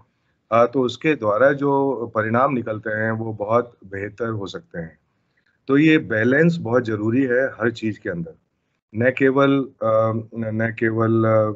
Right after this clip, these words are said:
उम्र का बैलेंस, also gender का बैलेंस। अभी भी मैंने इसमें देखा, इसमें हमारे आपके बहुत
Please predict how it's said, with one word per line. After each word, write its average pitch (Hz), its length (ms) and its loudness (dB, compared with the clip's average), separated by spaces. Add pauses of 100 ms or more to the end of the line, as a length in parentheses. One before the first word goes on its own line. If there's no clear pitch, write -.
(440)
उम्र 151 240 4
का 113 440 0 (100)
बैलेंस, 101 480 -4 (480)
also 160 600 6 (100)
gender 110 460 -2
का 110 140 0
बैलेंस। 87 500 -6 (1300)
अभी 127 220 4
भी 151 160 4
मैंने 131 300 4
इसमें 127 300 0
देखा, 117 420 4
इसमें 113 320 -2
हमारे 110 340 0
आपके 110 300 0
बहुत 117 340 2